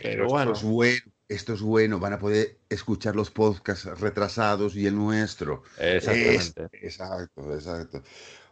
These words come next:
Speaker 2: Oye, pues vamos a empezar con las noticias, porque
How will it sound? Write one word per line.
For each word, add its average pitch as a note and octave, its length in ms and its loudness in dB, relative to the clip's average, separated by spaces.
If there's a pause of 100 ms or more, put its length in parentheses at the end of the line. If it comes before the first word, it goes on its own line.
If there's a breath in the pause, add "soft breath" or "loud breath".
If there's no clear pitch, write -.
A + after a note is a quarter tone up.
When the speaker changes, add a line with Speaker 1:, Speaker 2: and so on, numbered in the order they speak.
(120 loud breath)
Speaker 2:
Oye, C#3+ 300 6
pues G2+ 420 6
vamos A#2+ 320 4
a - 20 4
empezar A#2 840 4
con G2+ 140 2
las G2+ 100 0
noticias, G#2+ 720 0
porque E2+ 840 0